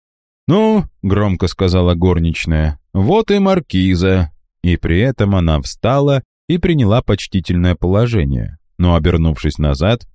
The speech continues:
Фанни невольно вздрогнула и отступила назад, как бы перед каким-нибудь привидением. Это была не маркиза.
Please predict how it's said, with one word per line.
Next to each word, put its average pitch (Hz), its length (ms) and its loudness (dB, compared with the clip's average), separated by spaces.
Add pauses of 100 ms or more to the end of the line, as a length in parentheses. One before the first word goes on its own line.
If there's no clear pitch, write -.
(140)
Фанни 113 440 0
невольно 101 600 2
вздрогнула 127 840 0 (320)
и 120 220 2
отступила 135 840 0
назад, 131 540 2
как 143 280 0
бы 143 140 0
перед 151 300 0
каким-нибудь 151 720 0
привидением. 143 920 2 (560)
Это 110 420 2
была 147 340 2
не 156 140 2
маркиза. 156 840 2